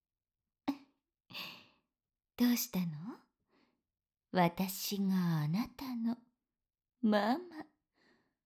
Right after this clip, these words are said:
あなたのことが、坊やのことが大好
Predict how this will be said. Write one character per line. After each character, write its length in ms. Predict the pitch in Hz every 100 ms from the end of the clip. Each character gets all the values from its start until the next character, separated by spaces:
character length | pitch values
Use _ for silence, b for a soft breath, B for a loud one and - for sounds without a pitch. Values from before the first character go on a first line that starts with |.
| _ _ _ _ _
あ 140 | 254 254
な 160 | 269
た 140 | 269 233
の 160 | 214
こ 180 | 208 202
と 200 | - 226
が、 500 | 226 214 220 233 220 b b b b b _ _ _ _ -
坊 360 | 175 196 202
や 220 | 202 170 170
の 140 | 170
こ 160 | - 185
と 180 | 190
が 220 | 185 180 170
大 800 | 180 185 190 202 208 220 240
好 80 | 359